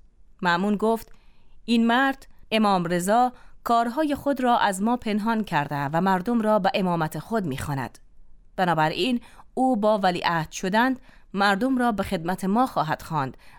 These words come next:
و به سلطنت و خلافت ما اعتراف خواهد کرد." مأمون می‌پنداشت اگر امام ولایت عهدی او را بپذیرد، مشروعیت خلافتش تایید می‌شود و این امتیاز بزرگی برای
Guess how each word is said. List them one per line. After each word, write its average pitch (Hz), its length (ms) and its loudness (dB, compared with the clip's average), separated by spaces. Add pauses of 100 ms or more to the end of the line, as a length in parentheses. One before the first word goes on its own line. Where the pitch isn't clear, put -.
و 175 120 2
به 165 120 -2
سلطنت 226 600 0
و 240 60 -2
خلافت 170 480 -2
ما 151 240 -2 (260)
اعتراف 180 520 -2
خواهد - 320 -6
کرد." - 360 -10 (420)
مأمون 277 380 2
می‌پنداشت 185 720 0
اگر 262 380 2
امام 233 420 2
ولایت 196 480 0
عهدی 180 400 -2
او 185 140 -2
را 156 100 0
بپذیرد، 151 720 -2 (300)
مشروعیت 208 760 -2
خلافتش 160 600 -4
تایید 151 320 -2
می‌شود 139 500 -6
و 156 160 2 (340)
این 254 240 2 (280)
امتیاز 180 460 -2
بزرگی 165 480 -2
برای 143 240 -4